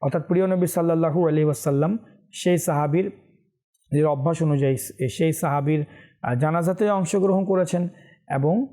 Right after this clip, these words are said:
কবরে রাখার সময় কী পড়তে হবে তাও শিক্ষা দিচ্ছেন।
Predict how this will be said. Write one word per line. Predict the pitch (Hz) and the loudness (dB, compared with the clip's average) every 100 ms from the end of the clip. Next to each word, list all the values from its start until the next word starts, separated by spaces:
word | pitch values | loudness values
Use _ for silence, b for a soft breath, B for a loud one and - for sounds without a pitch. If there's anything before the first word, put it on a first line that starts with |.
| - _ - | -14 _ -4
কবরে | 165 165 190 180 | -2 0 2 2
রাখার | 156 - 196 | 0 -2 -4
সময় | - 156 131 123 - - _ - | -2 0 0 -2 -8 -20 _ -2
কী | 196 180 | 0 0
পড়তে | 143 165 | -2 0
হবে | 143 151 | 0 0
তাও | 143 143 175 233 - _ _ | 0 -2 -2 -4 -10 _ _
শিক্ষা | - 156 - 139 | -4 -4 0 -2
দিচ্ছেন। | 123 - 110 113 | -2 -4 -8 -8